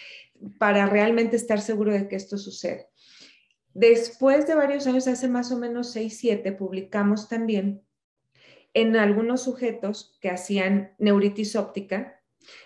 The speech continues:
les hacíamos varios estudios, incluyendo el líquido cefalorraquídeo, y otra vez mandábamos a estudiar qué virus salía.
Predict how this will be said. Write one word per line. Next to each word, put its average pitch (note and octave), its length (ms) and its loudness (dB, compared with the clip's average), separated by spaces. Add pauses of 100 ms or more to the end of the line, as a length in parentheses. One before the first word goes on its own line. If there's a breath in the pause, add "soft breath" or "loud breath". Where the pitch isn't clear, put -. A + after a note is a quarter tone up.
les A3 240 2
hacíamos A3+ 460 2
varios G#3+ 320 0
estudios, - 680 -8 (440 soft breath)
incluyendo G#3+ 520 4
el G3+ 60 2
líquido G3+ 320 2
cefalorraquídeo, A3 920 -2
y A3 120 0
otra A#3 220 0
vez C#4 340 -4
mandábamos G3+ 540 -2
a - 20 -4
estudiar A3 580 -4 (420)
qué A3+ 140 6
virus A3 360 0
salía. A#3+ 440 -6